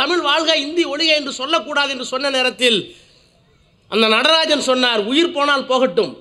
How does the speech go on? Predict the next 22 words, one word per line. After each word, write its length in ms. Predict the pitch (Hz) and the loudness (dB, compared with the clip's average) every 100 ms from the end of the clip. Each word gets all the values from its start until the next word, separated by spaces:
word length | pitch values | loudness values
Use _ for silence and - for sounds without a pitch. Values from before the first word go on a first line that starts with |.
| - _ _ _ _ - | -20 _ _ _ _ 0
ஆனால் 300 | 254 262 254 | 2 2 0
தமிழ் 300 | 226 262 339 | -2 0 2
வாழ்க 360 | 262 247 320 320 | 2 2 4 2
என்று 200 | 302 262 | 2 0
சொல்வதையும் 500 | 262 269 262 254 240 | -2 0 0 0 -2
இந்தி 220 | 254 311 | -2 0
ஒழிக 280 | 294 254 302 | 2 2 4
என்று 200 | 302 262 | 2 0
சொல்வதையும் 500 | 247 262 247 240 233 175 - - | 0 0 2 2 2 0 -8 0
ஒரு 200 | 233 277 | 2 4
காலமும் 420 | 302 320 330 339 | 2 2 2 2
விடமாட்டேன்" 480 | 240 277 269 262 254 | 2 2 2 2 2
என்று 120 | 240 208 | 0 0
சொல்லி 300 | 226 226 226 180 - | 2 4 2 0 -4
சிறையிலேயே 680 | - 247 277 311 311 302 311 311 | -4 0 2 2 2 4 2 0
செத்துப்போன 480 | - - 285 254 240 226 - - 175 | -2 -6 -4 0 0 0 -4 -2 2
ஆதிதிராவிட 600 | 269 339 330 311 294 277 | 4 4 4 2 0 0
சமுதாயத்தைச் 640 | 247 262 277 269 262 - | -2 -2 0 0 0 -2
சேர்ந்த 260 | 240 226 226 190 - - | -4 -2 -2 -2 -6 -8
நடராஜன். 720 | 165 220 302 349 320 240 220 - - - - - - - - - - - - - - - - - - - - - | 0 2 2 2 2 2 0 -2 -10 -12 -10 -10 -10 -12 -12 -12 -12 -14 -14 -12 -12 -12 -12 -14 -12 -12 -12 -10
அந்த 380 | 151 208 285 294 294 | -4 -4 -2 0 0
நடராஜனை 720 | 233 214 254 262 240 202 175 | 0 -2 -2 -2 -2 -4 -4